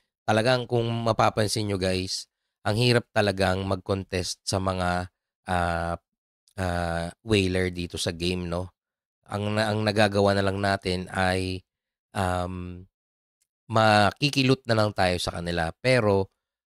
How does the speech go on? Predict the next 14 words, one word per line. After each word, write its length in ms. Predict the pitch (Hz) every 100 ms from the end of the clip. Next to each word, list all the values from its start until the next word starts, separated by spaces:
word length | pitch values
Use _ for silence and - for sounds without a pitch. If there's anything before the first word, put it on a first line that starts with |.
| _ _ -
ang 160 | 120
ginagawa 480 | 120 123 117 120 113
ng 160 | 113 110
ibang 320 | 110 107 101
guilds 320 | 101 98 -
ngayon 560 | 113 104 92 92 98 -
or, 640 | 82 92 92 90 90 90 - _
ah, 240 | 92 90 87 98
alliance 560 | 98 98 95 95 -
nila 160 | 104 92
or 160 | 90
union 400 | 98 117 117 110
nila 400 | 117 107 87 87 - _ _ 110
ay 400 | 107 107 104